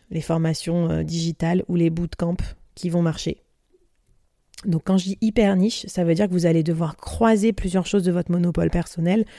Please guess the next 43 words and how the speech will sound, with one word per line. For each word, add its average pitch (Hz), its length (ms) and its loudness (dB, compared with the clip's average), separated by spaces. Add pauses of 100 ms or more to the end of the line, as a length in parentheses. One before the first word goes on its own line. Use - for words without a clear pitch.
(300)
pour 190 140 2
créer 202 160 6
une 202 60 6
formation 185 420 2
assez 185 180 2
intéressante 175 480 2
pour - 140 -6
que 175 80 -2
les 170 80 4
gens 180 180 2
se 175 120 -2
disent « 180 260 -2
Ok, 190 180 0
je 165 120 0
vais 170 80 2
la 160 120 0
suivre ». 190 340 0 (720)
Parce 185 280 4
que, 214 80 6
euh, 165 320 12
la 170 140 8
formation, 196 680 6
euh, 139 80 0
cartonnée 185 440 2
sur 185 160 0
LinkedIn, 175 500 2
ça - 180 -2
sert 156 200 -4
plus - 160 -4
à 151 60 0
rien. 165 340 0 (480)
Douze 208 360 4
millions 208 280 6
de 196 40 2
personnes 190 420 4
l'ont 165 140 2
faite 175 240 0
à 160 80 0
votre 147 180 -6
place, 180 260 2
donc, 156 260 -4
euh, 147 40 -6
voilà. 151 300 -6